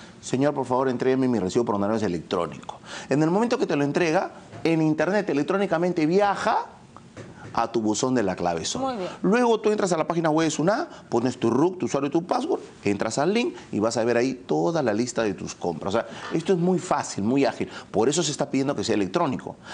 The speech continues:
Speaker 1: Porque si no fuera electrónico, cada persona tendría que ir con su fajo de papeles
Speaker 2: Claro.
Speaker 1: a ir a probar. Y eso ya es obsoleto, eso es retrógrado, no es de nuestros tiempos.
Speaker 2: Claro, entonces se va a tener que convertir en, en una costumbre, ¿verdad? De ahora en adelante el solicitar los recibos
Speaker 1: Algo importante que nos ha quedado
Speaker 2: electrónicos por honorarios y también las facturas.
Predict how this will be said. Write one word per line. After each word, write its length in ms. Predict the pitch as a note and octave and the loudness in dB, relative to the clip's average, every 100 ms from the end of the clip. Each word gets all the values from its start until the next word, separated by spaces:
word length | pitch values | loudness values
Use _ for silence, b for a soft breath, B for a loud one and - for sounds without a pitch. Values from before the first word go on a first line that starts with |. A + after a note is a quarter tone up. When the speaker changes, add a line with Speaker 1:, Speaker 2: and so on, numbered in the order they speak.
| B | B
Speaker 1:
Porque 240 | - A2+ A#2 | -4 -2 0
si 120 | D3 | 2
no 100 | F3+ | 2
fuera 180 | A3 G3+ | 2 2
electrónico, 600 | F#3 F3+ G3 G3 G#3 - | 2 2 0 0 -2 -2
cada 300 | G#2+ G#2+ G#2+ | 0 2 0
persona 320 | F#2+ F#2+ A#2 | -2 -2 0
tendría 360 | G2 F#2 G2+ F#2+ | 0 2 2 2
que 80 | A2 | 0
ir 60 | |
con 120 | G2 F2+ | 0 -2
su 160 | F2+ | -2
fajo 680 | F2 C#3 C#3+ C#3+ C3 - A2+ | -2 0 2 2 0 0 2
de 140 | G#2 | 2
papeles 600 | - G#2 - C#3+ D3 C3+ | 0 -2 2 2 4 2
Speaker 2:
Claro. 260 | C3+ G#3+ G3+ | 0 -2 0
Speaker 1:
a 60 | G#2+ | 2
ir 80 | |
a 80 | A2 | 2
probar. 260 | G2 A2 F3 | 2 0 0
Y 160 | B2 C#3+ | 0 0
eso 160 | C#3+ | 2
ya 140 | G#2 A2 | 0 0
es 100 | - | 0
obsoleto, 460 | G#2 A2 C#3 D#3 | 0 0 0 0
eso 100 | A2+ | -2
es 60 | A#2 | -2
retrógrado, 560 | F#2 - A2 G2+ E2+ F2 | -2 -2 0 2 0 0
no 120 | B2 | 0
es 120 | B2+ | 0
de 80 | G#2+ | 0
nuestros 320 | F2+ - - | -2 -6 -6
tiempos. 280 | G2 F2 G3 | -2 -2 -2
Speaker 2:
Claro, 120 | F3+ | -4
entonces 320 | G#3 A#3 B3 | -4 -4 -4
se 80 | G#3+ | -2
va 80 | G#3+ | -2
a 40 | |
tener 280 | G#3+ G#3+ A3 | -2 -4 -4
que 140 | G#3+ A3 | -4 -2
convertir 580 | G#3 F#3+ F#3 F3 A#3 G#3+ | -2 -2 -4 -4 -4 -4
en, 220 | F#3 F3+ | -6 -8
en 180 | F#3+ G3 | -8 -6
una 280 | G#3 A3 G#3+ | -4 -4 -4
costumbre, 680 | F#3+ - A#3+ G#3 G#3 A3+ B B - | -8 -6 -6 -4 -2 -4 B B -10
¿verdad? 240 | F#3 F#3+ G#3 | -2 0 0
De 60 | |
ahora 200 | G3 G#3+ | 0 0
en 100 | A3+ | -2
adelante 640 | G#3 F#3+ G3+ G#3+ A#3+ A#3+ - | -2 -2 -2 -2 -2 -2 -4
el 100 | F#3+ | -8
solicitar 800 | F#3+ F3+ F3 F3+ F#3 F#3+ G3 - - | -6 -6 -6 -8 -4 -2 -4 -8 -10
los 200 | F3+ F3 | -10 -10
recibos 460 | E3+ - F#3 F3+ | -12 -8 -6 0
Speaker 1:
Algo 180 | A#3+ C4 | 0 2
importante 460 | G#3+ F3+ F3+ G3 G3 | 0 0 0 0 0
que 120 | - | 0
nos 180 | C#3 - | 0 2
ha 40 | |
quedado 100 | F#3+ | 2
Speaker 2:
electrónicos 240 | D#3 D3+ F#3+ | 2 -2 -4
por 140 | G3 | -4
honorarios 720 | F#3+ G3+ C4+ C#4 B3+ B3+ B3+ A3 | -2 0 2 2 2 0 -2 -6
y 80 | |
también 320 | G#3+ G3 G3+ G3+ | -6 -4 -4 -4
las 120 | F3+ | -6
facturas. 260 | E3 - | -10 -18